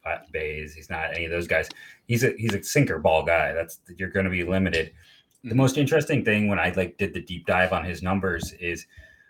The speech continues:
Speaker 1: you know, I already mentioned on the show, there's basically, like, three things for the Indians. Like, uh, okay, what's the walk rate? What's the strikeout rate? And then do they throw a slider?
Speaker 2: Mm-hmm.
Speaker 1: And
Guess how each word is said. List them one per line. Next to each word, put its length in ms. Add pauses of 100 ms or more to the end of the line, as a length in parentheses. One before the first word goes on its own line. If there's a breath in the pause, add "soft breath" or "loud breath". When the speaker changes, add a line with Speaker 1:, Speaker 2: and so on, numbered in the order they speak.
(800 soft breath)
Speaker 1:
you 80
know, 80
I 320
already 180
mentioned 300
on 0
the 60
show, 120
there's 140
basically, 300
like, 160
three 240
things 320
for 120
the 140
Indians. 440
Like, 220
uh, 340 (120)
okay, 300 (140)
what's 300
the 100
walk 300
rate? 380 (300)
What's 240
the 80
strikeout 500
rate? 380 (100)
And 100
then 120
do 240
they 180
throw 220
a 60
slider? 420 (840)
Speaker 2:
Mm-hmm. 240 (600)
Speaker 1:
And 380